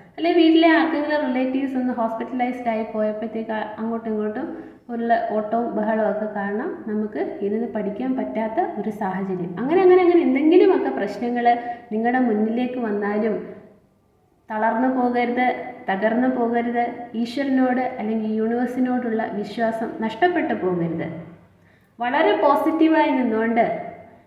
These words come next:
എത്ര വലിയ ദുർഘടമായിട്ടുള്ള പ്രശ്നങ്ങൾ എൻ്റെ മുന്നിൽ വന്നാലും ആ പരമചൈതന്യമായിട്ടുള്ള ഈശ്വരൻ അല്ലെങ്കിൽ പ്രപഞ്ചം എന്ന് പറയുന്ന വലിയ ശക്തിയുടെ കൈക്കുമ്പിളിൽ ഞാൻ സുരക്ഷിതമാണെന്നും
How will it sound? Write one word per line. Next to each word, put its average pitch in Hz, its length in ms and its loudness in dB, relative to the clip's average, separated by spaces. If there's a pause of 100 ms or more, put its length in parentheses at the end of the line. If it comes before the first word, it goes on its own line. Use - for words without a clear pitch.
(160)
എത്ര - 220 -6 (120)
വലിയ 320 280 8
ദുർഘടമായിട്ടുള്ള 302 920 2
പ്രശ്നങ്ങൾ 277 480 -2
എൻ്റെ 269 240 0
മുന്നിൽ 254 280 0 (120)
വന്നാലും 220 500 0 (760)
ആ - 20 0 (140)
പരമചൈതന്യമായിട്ടുള്ള 277 1300 2 (200)
ഈശ്വരൻ 285 380 -2 (120)
അല്ലെങ്കിൽ 240 300 -4 (100)
പ്രപഞ്ചം 262 460 4 (140)
എന്ന് 240 200 -2
പറയുന്ന 233 360 -2
വലിയ 262 320 0 (140)
ശക്തിയുടെ 262 420 -4 (100)
കൈക്കുമ്പിളിൽ 254 680 -2 (380)
ഞാൻ 240 100 -2 (100)
സുരക്ഷിതമാണെന്നും 233 1040 -2